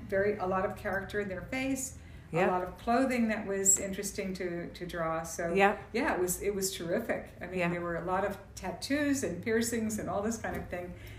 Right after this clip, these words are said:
Speaker 1: that was
Speaker 2: How
Speaker 1: interesting to, to do to also.
Speaker 2: Fascinating. Well, I love it that you've chosen one of my favorite subject, <laughs> which are flowers.
Speaker 1: Yeah, oh, that, that's good.
Speaker 2: <laughs> And landscapes and gardens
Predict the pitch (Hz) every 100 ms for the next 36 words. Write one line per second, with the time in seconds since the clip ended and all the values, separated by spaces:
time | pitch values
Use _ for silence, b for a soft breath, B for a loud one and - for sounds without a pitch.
0 | B 196 190 - 202 190 208 208 220 208
1 | - 190 185 185 196 180 175 - 190 196
2 | 180 180 - 196 180 - - 180 202 -
3 | 160 160 - 208 180 180 - 175 160 156
4 | 151 160 165 190 202 233 240 190 185 180
5 | - 165 165 180 180 - 180 180 160 165
6 | 156 156 165 196 208 202 160 156 143 160
7 | 127 131 139 - - - - 196 226 -
8 | 208 160 160 - 180 113 233 - - -
9 | 247 202 240 233 214 240 214 202 240 -
10 | - - 427 440 - 247 240 202 208 208
11 | 208 208 196 180 170 160 151 147 123 -
12 | 131